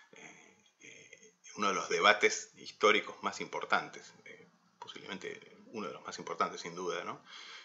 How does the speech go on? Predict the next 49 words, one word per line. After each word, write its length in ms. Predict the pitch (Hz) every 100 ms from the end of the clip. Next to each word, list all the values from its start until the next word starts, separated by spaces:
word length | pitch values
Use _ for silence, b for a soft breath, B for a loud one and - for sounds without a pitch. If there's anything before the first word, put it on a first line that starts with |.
| B
Eh, 220 | - 82 -
y 60 | 85
no 100 | 82
sé 120 | 101
si 140 | -
no 80 | 92
es 60 | 92
el 40 |
más 220 | 92 -
importante, 580 | 87 - - - 92 92
de 100 | 78
por 220 | - 82
qué 140 | 107 104
cayó 260 | - -
el 60 | 95
Imperio 320 | 90 101 92
Romano, 480 | 87 101 85 - -
que 240 | - - -
es 140 | -
un 160 | 92 -
debate 320 | 87 101 101
que 100 | -
se, 220 | - - - B B B
se 200 | - 107
remonta 420 | - 95 120 123
al 60 | 104
siglo 240 | - 110
diecisiete 560 | 92 - 92 - 120 -
o 40 |
dieciocho 680 | 92 90 107 113 - - 117 -
y 100 | 87
que 120 | 95
sigue 340 | - 107 104
hoy 140 | 92 92
en 140 | 95
día 280 | 104 87 107
sin 240 | - 90 98
que 260 | - - -
se 160 | - -
pueda 220 | 90 92
dar 140 | 101
una 160 | 113 -
sola 280 | 107 101 82
causa 340 | - - -
concreta, 520 | - 76 110 92 -
¿no? 200 | 82 - -
Porque, 260 | - - - B B B B B
este, 800 | - - - - 92 82 82 - -
em, 400 | 92 87 80